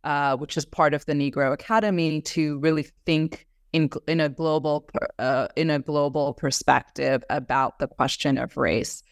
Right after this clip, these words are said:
Um, the second essay is a speech to the nations of the world that was given at the first Pan-African Conference. Um, and, um, k-, it's, you know, this is the first, this is also a moment in which the language of Pan-Africanism is first born, um,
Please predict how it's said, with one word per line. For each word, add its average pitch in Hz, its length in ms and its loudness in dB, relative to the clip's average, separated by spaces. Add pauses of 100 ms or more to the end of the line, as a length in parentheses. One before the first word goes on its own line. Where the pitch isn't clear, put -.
(360)
Um, 156 360 -2
the 175 140 -2
second 170 440 2
essay 139 480 0
is 139 200 -2
a 139 100 2
speech - 580 -2
to - 140 -4
the 139 80 0
nations 135 420 0
of 131 140 0
the - 100 -6
world 175 380 -2
that 151 120 0
was 139 160 -4
given 135 280 0
at 139 140 -2
the 139 80 2
first - 360 -2
Pan-African 139 840 -2
Conference. 156 1040 -2
Um, 139 420 0 (500)
and, 165 560 0 (100)
um, 147 400 0 (160)
k-, - 260 -6
it's, - 240 0
you 170 120 -2
know, 139 160 2
this 147 240 -4
is 139 80 -6
the 147 100 -2
first, - 680 -2
this 165 200 4
is 170 80 -6
also 165 300 0
a 143 60 0
moment 143 360 0
in 139 120 -2
which 135 300 -4
the 143 120 -4
language 143 400 0
of 160 100 -2
Pan-Africanism 160 840 0
is 135 140 -4
first 143 400 -2
born, 156 500 0
um, 139 360 -2